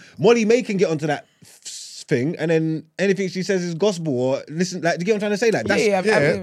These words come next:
Speaker 1: it's,
Speaker 3: not,
Speaker 1: it's
Speaker 3: yeah,
Speaker 1: two, it's
Speaker 3: yeah,
Speaker 1: still different
Speaker 3: yeah.
Speaker 1: things.
Speaker 3: Not, not all content creators have that influence because some, like, for example, that guy in particular, right?
Speaker 2: He ain't talk, so.
Speaker 3: Like,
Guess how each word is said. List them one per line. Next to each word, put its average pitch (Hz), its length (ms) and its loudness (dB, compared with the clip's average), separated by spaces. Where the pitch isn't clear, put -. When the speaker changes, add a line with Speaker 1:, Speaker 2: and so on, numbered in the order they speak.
Speaker 1:
it's, 208 140 0
Speaker 3:
not, - 80 -2
Speaker 1:
it's 190 100 2
Speaker 3:
yeah, 226 160 4
Speaker 1:
two, - 60 0
it's 190 100 2
Speaker 3:
yeah, 196 60 0
Speaker 1:
still 254 140 4
different 196 340 2
Speaker 3:
yeah. 233 80 8
Speaker 1:
things. 160 180 2
Speaker 3:
Not, 196 80 2
not 214 80 0
all 180 140 0
content 160 300 -4
creators 127 260 -2
have 120 160 -2
that - 140 -2
influence 123 280 -2
because 107 220 -4
some, 147 180 -2
like, 117 200 -2
for 117 60 -6
example, 113 220 -2
that 131 160 0
guy 104 180 -6
in 101 120 -10
particular, 104 380 -8
right? 92 160 -4
Speaker 2:
He 208 80 -2
ain't 226 140 -2
talk, 175 280 -6
so. 143 360 -8
Speaker 3:
Like, 123 200 0